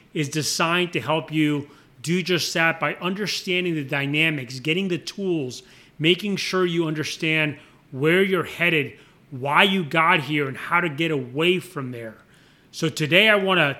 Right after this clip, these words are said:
talk a little bit about what happened. How did we get here? That's a very important topic for us to look at in terms of how to save a marriage. I believe that there is something very important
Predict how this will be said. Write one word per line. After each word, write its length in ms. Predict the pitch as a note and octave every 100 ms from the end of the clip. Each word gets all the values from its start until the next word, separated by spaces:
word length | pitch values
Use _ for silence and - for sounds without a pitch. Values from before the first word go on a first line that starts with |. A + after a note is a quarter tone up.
| -
talk 340 | - F#3+ F#3 F3+
a 40 |
little 200 | E3 G3+
bit 140 | F3
about 340 | E3 D3 D3 C3
what 220 | C#3+ F3+
happened. 500 | C#3 F3 E3+ A#2 G#2 - _ _ _
How 340 | - D#3 G3+
did 300 | G3+ G#3+ E3+
we 140 | E3 F3
get 260 | C3+ E3
here? 380 | C#3+ A2+ C3+ G#2+ - _ _ _ - _ _
That's 160 | F#3 F#3
a 60 |
very 580 | C#3 A#2+ F3 G#3 G#3+ A3
important 760 | D#3 C#3+ - F3+ F3 E3 E3 -
topic 480 | - F3+ F3 C#3+
for 160 | - D3
us 140 | C#3+
to 100 | -
look 320 | C#3 D#3+ F3 D3+
at 280 | C#3 C3+ - - - -
in 160 | D3+ C3+
terms 320 | D#3 E3+ E3
of 100 | D#3+
how 380 | - D3+ D3+ D#3
to 100 | C#3+
save 460 | - C#3+ C3+ C3
a 120 | -
marriage. 640 | D3 E3 G3+ C3 G#2+ - - _ _ _ _ _ _ - _ _
I 140 | D3+ E3+
believe 840 | F3+ E3 F3 G#3+ G3+ F3+ D#3+ C#3 - _ -
that 160 | D3+ C#3+
there 160 | D#3+
is 100 | D3+
something 540 | - F#3 F#3 G3 D#3+ B2+
very 380 | D#3 F3+ F#3+
important 500 | F3+ D3+ D#3+ E3 E3